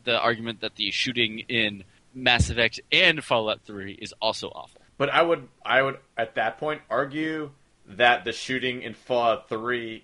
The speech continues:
Speaker 2: is so based on dice rolls that, that it works into its,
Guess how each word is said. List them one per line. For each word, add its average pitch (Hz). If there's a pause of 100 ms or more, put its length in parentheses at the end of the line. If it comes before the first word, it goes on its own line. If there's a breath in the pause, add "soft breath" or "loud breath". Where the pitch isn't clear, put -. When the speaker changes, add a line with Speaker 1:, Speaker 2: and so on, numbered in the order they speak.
Speaker 2:
is 110
so -
based 117
on 104
dice 107
rolls 131 (180)
that, 107
that 95
it 85
works 82
into 78
its, -